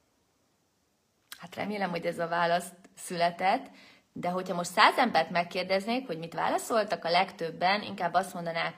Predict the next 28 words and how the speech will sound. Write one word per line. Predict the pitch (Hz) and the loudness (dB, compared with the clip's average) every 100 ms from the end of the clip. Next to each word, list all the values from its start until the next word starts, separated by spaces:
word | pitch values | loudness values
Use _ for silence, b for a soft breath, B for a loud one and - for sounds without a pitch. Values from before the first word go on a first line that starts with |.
| - | -6
úristen, | 262 254 226 180 - 180 | 0 2 2 0 -2 -4
az | 180 | -2
utolsó | 233 208 190 190 | -2 -2 -2 -6
pillanatban | 185 262 214 185 175 175 180 180 B B B | -2 2 2 2 2 4 4 2 B B B
még | 190 190 202 | -2 0 4
el | 226 | 2
kellett | 214 175 170 | 4 2 2
szaladni | - 180 170 175 | 0 2 2 0
Hallért, | 180 196 208 214 233 | 2 2 4 4 4
hát | 196 - - | 0 -6 0
olyan, | 233 269 247 196 185 180 | 4 6 6 4 2 0
de | - - - | -2 -2 -2
olyan | 240 262 254 240 | 2 6 8 6
nagy | 185 185 | 2 0
sorba | - 220 240 | -2 0 4
állás | 196 190 254 196 175 - | 8 8 8 6 4 0
volt | 180 247 277 - B B | 2 4 2 -2 B B
a | 202 | 0
Hentesnél, | 196 196 196 190 - 190 214 | 2 2 2 0 0 0 2
hogy | 254 214 202 | 2 0 -2
azt | 202 | -2
ki | 277 | 0
nem | 247 180 | 2 4
lehetett | 175 175 170 165 | 2 2 -4 -4
bírni, | 170 170 175 233 - - - | -4 -4 -2 -4 -4 -14 -4
nagyon | 196 202 208 | 0 2 2
hideg | 208 202 202 202 | 0 0 0 2
van, | 214 254 | 2 2